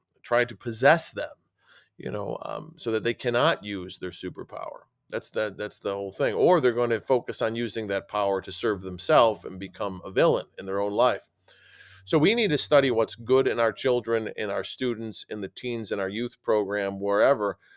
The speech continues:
And we need to know what their superpowers are, because they don't know. And oftentimes that's where they go back to competition. And so, you know, what we do by inviting Christ into the relationship with our young people, whether it's, you know, teens at home or school or ministry or whatever,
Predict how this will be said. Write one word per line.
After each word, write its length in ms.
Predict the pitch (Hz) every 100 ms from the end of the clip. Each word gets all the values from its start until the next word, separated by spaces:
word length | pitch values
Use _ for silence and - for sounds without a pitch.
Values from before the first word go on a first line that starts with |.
| _ _ -
And 100 | 131
we 100 | 151
need 180 | 180 143
to 60 | 123
know 140 | 120
what 140 | 113
their 120 | 110 104
superpowers 920 | - 120 104 92 101 95 90 87 104
are, 360 | 120 - -
because 300 | - 98 123
they 160 | 113 175
don't 280 | 139 95 -
know. 120 | 98 - _ _ _ _ _ -
And 120 | -
oftentimes 680 | 123 139 143 123 123 117 113
that's 280 | 117 120 -
where 160 | 117 110
they 120 | 104
go 180 | 98 95
back 280 | 95 92 -
to 80 |
competition. 720 | 92 98 92 - 165 180 - _ _ _ - - -
And 140 | 123
so, 380 | - 147 123 117 -
you 100 | 113
know, 180 | 110 101
what 260 | 107 110
we 120 | 110
do 240 | 117 175 170
by 200 | 120 117
inviting 420 | 113 113 107 104
Christ 360 | - 113 113 -
into 180 | 104
the 100 | -
relationship 640 | 98 101 113 - 110 - 90
with 180 | 98 95
our 100 | 95
young 320 | 101 131 113
people, 360 | 107 98 101
whether 320 | 95 92 92 92
it's, 240 | 92 - -
you 100 | 92
know, 120 | 92
teens 380 | - 127 113 101
at 160 | 98
home 360 | 107 107 104 98
or 100 | 87
school 580 | - - 110 104 104 92
or 140 | 90
ministry 460 | 98 120 107 - 98
or 80 |
whatever, 440 | 92 113 151 110